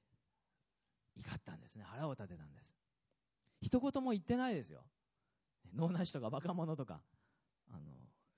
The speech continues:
で、実際能なしでもバカ者でもなかったから、アベルは喜ばれたんでしょうけども。一言も言ってないの。でも神様はお見通しでした。なぜカインを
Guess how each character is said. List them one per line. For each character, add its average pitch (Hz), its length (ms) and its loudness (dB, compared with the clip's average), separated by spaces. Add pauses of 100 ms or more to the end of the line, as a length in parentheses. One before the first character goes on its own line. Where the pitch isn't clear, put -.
(180)
で、 110 100 -4
実 113 120 -2
際 135 140 0
能 151 160 2
な 175 120 2
し 165 80 -4
で 165 80 -2
も 135 100 -2
バ 107 140 -2
カ 160 100 0
者 151 200 0
で 143 60 0
も 120 120 -2
な 156 100 2
か 196 120 4
っ 185 40 -2
た 127 140 -2
か 104 60 -2
ら、 101 120 0
ア 117 60 2
ベ 110 100 2
ル 101 60 -2
は 92 80 -2
喜 98 240 -4
ば 98 100 -2
れ 95 60 -8
た 87 100 -12
ん 82 60 -10
で 78 80 -14
し 80 80 -16
ょ 76 40 -14
う 76 40 -16
け 78 60 -20
ど 76 80 -16
も。 76 120 -16 (2500)
一 - 180 -8
言 135 260 -2
も 131 80 -2
言 123 80 -2
っ - 40 -20
て 107 100 -8
な 104 80 -6
い 87 40 -6
の。 76 60 -14 (280)
で 202 100 6
も 185 80 4
神 147 220 0
様 131 220 2
は 175 320 8 (300)
お - 40 -12
見 87 120 -10
通 87 160 -2
し - 100 -8
で 85 100 -6
し - 80 -10
た。 - 120 -18 (600)
な 147 180 4
ぜ 175 260 6 (840)
カ 98 180 -6
イ 85 80 -6
ン 80 100 -10
を 71 140 -16